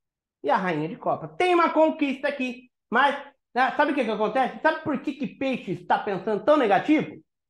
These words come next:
Porque não acredita no teu merecimento. Aqui nós estamos falando de uma parceria. Eu tô falando com muitos piscianos ou que estão se empenhando num relacionamento,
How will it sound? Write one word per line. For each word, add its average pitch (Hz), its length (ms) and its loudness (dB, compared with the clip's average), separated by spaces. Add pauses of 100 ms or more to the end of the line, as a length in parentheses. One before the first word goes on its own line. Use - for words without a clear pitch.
(340)
Porque 233 260 -2
não 240 120 2
acredita 240 520 -4
no 233 120 -2
teu 233 100 -4
merecimento. 220 680 -2 (1200)
Aqui - 180 -2
nós 294 100 2
estamos 247 180 0
falando 254 180 2
de 247 60 2
uma 240 100 4
parceria. 226 720 -2 (640)
Eu 196 100 2
tô 320 100 0
falando 320 200 4
com 277 80 2
muitos 294 240 2
piscianos 233 540 0
ou 349 260 6
que 285 100 -8
estão 262 300 -6
se 269 80 -4
empenhando 220 500 0
num 202 160 2
relacionamento, 175 720 -4